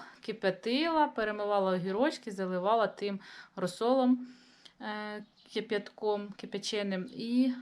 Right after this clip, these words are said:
закривала залізною кришкою. А тепер спробувала оці, то тепер самий мій улюблений рецепт. На каналі десь є.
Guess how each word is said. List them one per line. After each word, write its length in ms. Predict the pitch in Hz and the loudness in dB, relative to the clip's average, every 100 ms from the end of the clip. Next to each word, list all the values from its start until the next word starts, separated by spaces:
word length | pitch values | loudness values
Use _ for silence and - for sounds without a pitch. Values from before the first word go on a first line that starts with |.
| - | -8
закривала 500 | 190 190 190 208 208 | -6 -2 0 0 0
залізною 520 | 185 180 202 196 190 | -2 -4 -6 -6 -6
кришкою. 760 | 185 165 143 - - 160 160 165 _ | -6 -8 -8 -10 -16 -14 -14 -16 _
А 140 | - 180 | -4 -2
тепер 420 | 180 185 202 185 | -4 -2 -2 -2
спробувала 720 | 165 - 190 180 170 170 170 | -10 -8 -4 -4 -2 -2 -2
оці, 440 | 170 165 - 226 254 - _ | -2 -4 -8 -8 -8 -10 _
то 80 | - | -14
тепер 360 | 180 180 185 185 | -12 -8 -6 -6
самий 420 | - 220 240 226 | -2 2 2 0
мій 220 | 190 190 202 | -4 -6 -6
улюблений 600 | 180 180 180 180 180 175 | -8 -6 -6 -6 -4 -4
рецепт. 520 | 175 180 - - - _ - - - - - - - _ | -4 -6 -12 -14 -20 _ -20 -20 -20 -16 -16 -16 -20 _
На 60 | 175 | -6
каналі 340 | 185 185 175 | -2 0 -2
десь 260 | 170 165 - | -6 -8 -6
є. 180 | 165 | -6